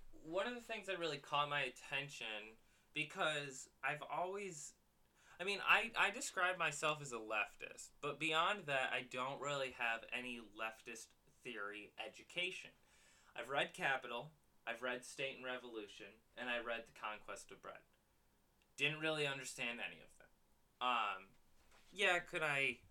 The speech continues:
you know, piece together some of what they were saying and kinda explain it out?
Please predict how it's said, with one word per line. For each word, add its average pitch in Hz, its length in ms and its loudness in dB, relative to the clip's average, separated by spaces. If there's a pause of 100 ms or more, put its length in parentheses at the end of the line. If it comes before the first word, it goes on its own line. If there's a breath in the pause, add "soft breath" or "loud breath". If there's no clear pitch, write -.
(960)
you 117 60 -4
know, 101 180 -2
piece 147 280 -4
together 131 420 -2
some 131 280 -6
of 123 120 -6
what 120 260 -4
they 110 120 -2
were 104 120 -6
saying 135 580 -4 (400 soft breath)
and 110 140 -10
kinda 117 320 -2
explain 127 720 -6
it 107 100 -4
out? 123 400 0